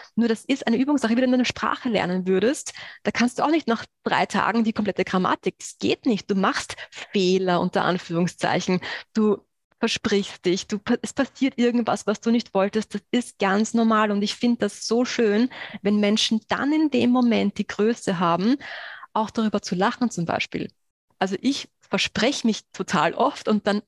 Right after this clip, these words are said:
lache ich aber währenddessen nicht mehr, "Oh, was habe ich da gerade gesagt? Egal, ich mach's nochmal." Und ich schneide das aber nicht raus. Ich lasse das drin, weil ich mir denke, "Hey,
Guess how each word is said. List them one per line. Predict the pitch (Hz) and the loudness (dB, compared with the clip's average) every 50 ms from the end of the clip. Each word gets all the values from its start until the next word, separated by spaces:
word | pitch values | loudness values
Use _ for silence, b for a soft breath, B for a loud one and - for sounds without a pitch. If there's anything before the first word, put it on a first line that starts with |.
| _ _ _ _ | _ _ _ _
lache | 208 - - - 381 | -4 -4 -2 0 -2
ich | 359 - - - | -2 -2 -2 -2
aber | 170 185 196 220 208 185 | 0 2 2 0 2 0
währenddessen | 180 208 214 220 220 226 - | 0 0 2 0 0 0 0
nicht | 220 208 | 0 0
mehr, | 220 - - | 0 -2 0
"Oh, | 494 453 | -2 0
was | 262 214 | 0 0
habe | 202 185 | -2 -2
ich | 185 | -2
da | - - | -2 -2
gerade | - 214 | -2 -2
gesagt? | - 202 - 196 - - - _ | -4 -2 -2 -2 -2 -2 -4 _
Egal, | 294 - - 113 117 - - | -2 0 2 0 0 -2 -4
ich | - | -4
mach's | - - - - | -4 -4 -4 -4
nochmal." | - 175 170 - - - B B B B B B B _ | -4 -4 -2 0 -2 -2 B B B B B B B _
Und | 262 262 | 0 0
ich | 254 | 2
schneide | - 254 214 - | 2 0 0 0
das | 226 220 | -2 -2
aber | 220 185 185 | 0 0 0
nicht | 175 170 - | 0 0 2
raus. | 285 294 220 151 - - - _ _ _ | 2 2 2 2 -2 -4 -14 _ _ _
Ich | - 208 - | -6 -4 0
lasse | 214 208 196 185 - | 2 0 0 0 -2
das | - 175 165 - | -6 -8 -8 -6
drin, | - 247 320 320 202 - - B B B B B B B _ | -2 2 2 2 2 0 -2 B B B B B B B _
weil | - 208 220 | 0 0 0
ich | 226 226 | 2 2
mir | 233 233 | 2 2
denke, | 220 233 233 226 - 285 | 2 2 0 2 2 0
"Hey, | - 135 - | 0 0 -4